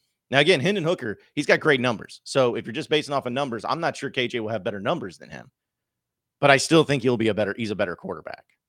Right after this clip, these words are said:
I still think he was deserving of being, uh, the guy that got the nod when it comes to all S E C. And so Bryce Young, no one's gonna, no one's gonna argue that or anything like that. So anyways, um, I feel bad for K J,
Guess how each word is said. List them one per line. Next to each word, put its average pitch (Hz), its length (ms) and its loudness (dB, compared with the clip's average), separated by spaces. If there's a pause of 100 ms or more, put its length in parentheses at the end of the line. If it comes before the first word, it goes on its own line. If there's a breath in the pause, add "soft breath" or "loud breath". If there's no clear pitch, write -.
I - 20 -2
still 135 300 2
think 123 180 -6
he - 80 -10
was 104 140 -6
deserving 104 500 -4
of 92 80 -8
being, 101 380 -4 (440)
uh, 87 280 0
the 95 160 -6
guy 110 180 6
that 98 140 0
got 110 200 2
the 101 80 -6
nod 95 540 0
when 101 140 -8
it 95 80 -10
comes 101 220 -8
to 92 280 -4
all 95 220 -2
S 90 160 -6
E 82 80 -8
C. 78 360 -10 (500)
And 98 120 -12
so 92 400 -4 (560)
Bryce 202 300 6
Young, 139 320 2
no 120 80 -2
one's 107 180 -4
gonna, 92 300 -8
no 101 100 -6
one's 90 160 -8
gonna 78 260 -12
argue 76 300 -10
that 71 240 -12
or - 80 -16
anything 76 320 -16
like - 200 -16
that. - 200 -14
So - 260 -12
anyways, 85 360 -8 (400)
um, 107 400 8 (240)
I - 40 2
feel 208 140 10
bad 190 260 8
for 156 100 -6
K 170 220 0
J, 82 260 -10